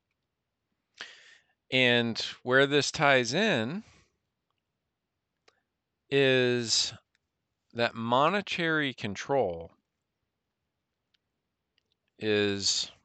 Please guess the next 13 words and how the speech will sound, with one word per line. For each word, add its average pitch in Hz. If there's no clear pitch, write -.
arguably 113
the 101
most 104
important 98
facet. -
Military 147
force 120
is -
kind 127
of 104
a 92
crude 117
way, 104